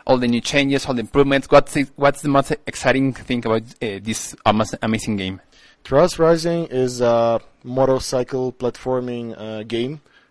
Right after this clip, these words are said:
Speaker 2: two and a half D. So, uh, with this new installment, we decided to take, uh, the series back to its roots. Uh, we took the community feedback into account.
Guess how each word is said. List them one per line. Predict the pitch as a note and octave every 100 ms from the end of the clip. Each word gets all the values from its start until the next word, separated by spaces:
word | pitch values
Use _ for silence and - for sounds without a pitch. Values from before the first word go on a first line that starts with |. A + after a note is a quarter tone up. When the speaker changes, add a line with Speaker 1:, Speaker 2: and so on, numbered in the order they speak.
| _
Speaker 2:
two | C3+
and | B2+
a |
half | B2 B2 B2
D. | B2+ B2 A#2+ _ - _ _ _ -
So, | - B2+ A#2+ B2 A2
uh, | A#2 A#2 A2+
with | C3+ B2+
this | B2+ C3+
new | C#3
installment, | C#3 - C3 C3+ D#3 F#3 -
we | C3 C3+ C#3+
decided | C3 A2+ B2+ C3+ B2
to | A#2
take, | - C3 C3 A#2+ -
uh, | A#2 A2+
the | A2+
series | C#3 C3 B2+ A#2 -
back | B2 B2+ -
to | B2
its | A#2+ -
roots. | C#3 E3 - - - _ _ _ _ -
Uh, | B2+ B2 A#2+ A#2+ A#2+
we | C3
took | - C3+ - - - -
the | E3+ A#2+ A#2
community | C3 C3 B2+ A#2
feedback | - B2+ A#2+ A2+ - - - _
into | B2 A#2+
account. | A#2+ A#2+ B2+ D#3+ F3